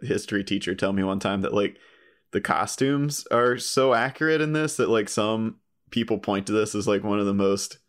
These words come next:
accurate, like, m-, medieval time costumes as far as, like, movies go. Like, they actually, I, I mean, obviously they have, like, silly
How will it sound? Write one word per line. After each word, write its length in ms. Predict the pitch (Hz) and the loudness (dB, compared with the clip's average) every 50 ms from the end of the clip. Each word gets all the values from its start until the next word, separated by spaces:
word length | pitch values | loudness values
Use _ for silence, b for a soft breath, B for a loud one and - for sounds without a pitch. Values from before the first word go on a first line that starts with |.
| _ _ _ _ _ _ _ - | _ _ _ _ _ _ _ -6
accurate, 640 | - 98 87 98 98 - 107 104 101 101 95 - - | -4 -2 -2 -2 -2 0 2 2 4 4 2 0 0
like, 380 | - 110 98 101 - - - - _ _ - | 0 2 2 2 0 -2 -6 -18 _ _ -8
m-, 200 | 117 113 - 101 - | -6 -4 -4 -4 -2
medieval 460 | - 107 98 95 98 101 101 95 101 | 0 2 2 4 4 2 2 2 0
time 360 | 98 - 107 90 95 95 98 101 | -2 -2 -2 -2 -2 -2 -2 -2
costumes 720 | - - - 104 - - - - 110 107 107 107 113 104 | -2 -2 -2 -2 -2 -4 -4 -4 -2 -2 -2 -2 -2 -2
as 120 | 107 104 - | -2 -2 0
far 220 | - 107 104 104 | 2 2 4 4
as, 100 | 107 104 | 2 2
like, 140 | 113 107 107 | 0 0 0
movies 360 | 110 110 110 110 117 120 113 | 0 0 0 2 0 -2 -2
go. 400 | - - 117 117 117 120 120 120 b b b b b b b | 2 2 2 4 4 2 0 -4 b b b b b b b
Like, 120 | - 98 | -2 0
they 140 | - 95 95 | 2 4 4
actually, 340 | 101 101 101 - 107 92 - | 4 2 0 -2 -4 -2 0
I, 80 | 87 | 0
I 220 | 95 101 - 95 104 | 0 0 0 0 0
mean, 160 | 110 107 98 | 0 0 0
obviously 380 | - 110 113 110 110 104 - 110 | 2 0 2 2 0 0 2 2
they 100 | 101 101 | 2 2
have, 140 | 107 101 95 | 2 2 2
like, 160 | 101 95 - | 0 -2 0
silly 560 | - - - 110 104 101 98 101 101 101 - | -2 -2 2 2 4 4 4 4 2 0 -4